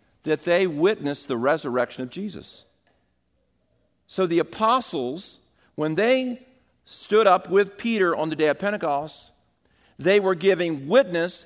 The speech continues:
as Peter in his message preached on the,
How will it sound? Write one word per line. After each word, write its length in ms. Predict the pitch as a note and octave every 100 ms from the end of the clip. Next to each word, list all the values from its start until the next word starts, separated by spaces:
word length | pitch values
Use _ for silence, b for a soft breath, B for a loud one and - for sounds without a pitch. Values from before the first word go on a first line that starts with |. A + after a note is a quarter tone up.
| -
as 220 | D3+ D3
Peter 400 | - A#3 A#3 A3
in 160 | E3+ F3
his 180 | D3+
message 640 | E3+ G3+ C4+ - F3 C#3+ - -
preached 480 | A#3 B3+ G#3+ - - b b -
on 200 | F3 F#3
the, 200 | E3+